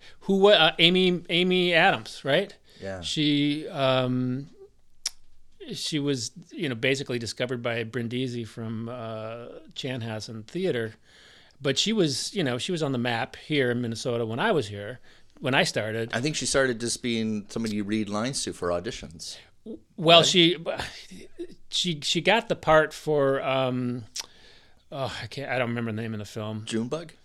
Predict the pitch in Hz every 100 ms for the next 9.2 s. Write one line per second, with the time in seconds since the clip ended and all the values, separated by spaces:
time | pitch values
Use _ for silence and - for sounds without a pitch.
0 | - - 120 120 120 117 110 131 135 123
1 | 131 120 - - - - 120 123 120 120
2 | 120 110 107 107 - 127 - 127 - -
3 | 76 78 - - - - - 123 120 -
4 | 127 123 113 - - - - - - 131
5 | 123 123 117 120 117 - - - - -
6 | 220 214 190 175 175 175 - 101 95 -
7 | _ 175 180 185 175 185 180 160 143 151
8 | 156 156 156 156 156 151 160 156 147 143
9 | 139 143